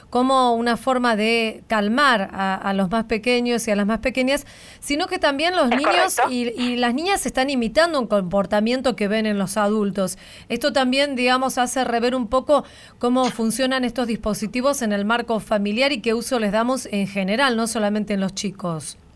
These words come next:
Speaker 2: Desde ya, mirá, si vos me preguntás, eh, por dónde pienso yo que hay que empezar,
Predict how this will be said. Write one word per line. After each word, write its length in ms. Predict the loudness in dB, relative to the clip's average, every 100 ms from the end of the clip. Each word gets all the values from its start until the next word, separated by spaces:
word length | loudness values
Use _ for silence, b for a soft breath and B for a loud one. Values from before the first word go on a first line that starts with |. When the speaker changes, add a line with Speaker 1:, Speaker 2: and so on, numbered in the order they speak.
| -20 -12
Speaker 2:
Desde 440 | -2 -2 0 0
ya, 400 | 2 2 4 2
mirá, 300 | -2 0 2
si 160 | 2 0
vos 140 | 0
me 100 | 0
preguntás, 800 | 0 2 0 2 2 4 2 -4 -4
eh, 400 | -2 0 0 -2 -4 -2
por 180 | 0 2
dónde 240 | 2 0 -2
pienso 300 | -2 -2 -2
yo 180 | 0
que 80 | 0
hay 100 | -2
que 100 | -2
empezar, 720 | -4 -2 -2 2 4 4 2